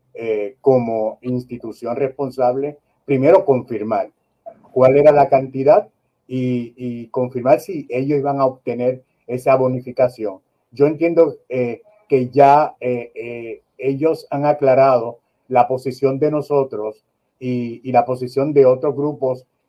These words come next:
que verdaderamente, pues, eh, en aquella ocasión, eh, desinformaron para que ellos no tuvieran, eh, el aval de mirar la propuesta, eh, que,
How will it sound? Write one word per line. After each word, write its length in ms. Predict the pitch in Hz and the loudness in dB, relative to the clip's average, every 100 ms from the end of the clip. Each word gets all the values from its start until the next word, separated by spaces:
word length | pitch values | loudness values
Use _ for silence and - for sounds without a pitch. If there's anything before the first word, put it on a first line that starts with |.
| _ | _
que 100 | 135 | 0
verdaderamente, 840 | 123 120 123 139 156 170 190 175 | 0 0 2 2 2 -2 -2 -2
pues, 280 | 165 127 120 - _ _ _ | -2 -4 -4 -10 _ _ _
eh, 640 | 123 120 117 110 104 98 _ _ _ _ - | -6 -4 -4 -6 -8 -12 _ _ _ _ -8
en 200 | 143 143 | -2 0
aquella 380 | 127 139 147 165 | 0 2 4 4
ocasión, 800 | 165 160 151 165 160 165 175 - _ _ | 4 0 0 -2 0 0 -2 -14 _ _
eh, 480 | 127 123 117 113 107 | -6 -4 -4 -8 -10
desinformaron 1300 | 113 123 113 139 135 139 135 131 127 135 147 156 151 _ _ - | -12 -14 -2 0 0 -4 -8 0 0 4 2 2 -2 _ _ 0
para 280 | 127 123 | 2 2
que 160 | 135 127 | 2 -2
ellos 240 | 135 147 | -2 -4
no 280 | 143 127 135 | -4 -4 -4
tuvieran, 680 | 139 131 135 135 135 131 127 _ _ _ 123 | -4 -2 0 2 0 -4 -10 _ _ _ -4
eh, 500 | 123 117 107 104 - | -4 -2 -4 -6 -12
el 280 | - 131 120 | -6 -4 0
aval 480 | 120 120 127 135 139 _ _ | 2 4 4 2 -2 _ _
de 240 | 123 139 135 | 0 2 2
mirar 560 | 143 147 143 170 202 | 0 2 4 4 4
la 160 | 180 165 | 2 2
propuesta, 840 | 143 135 139 160 156 _ 110 110 _ _ _ | 0 -2 0 0 -4 _ -6 -6 _ _ _
eh, 200 | 120 120 - | -10 -10 -6
que, 280 | 120 117 | -6 -6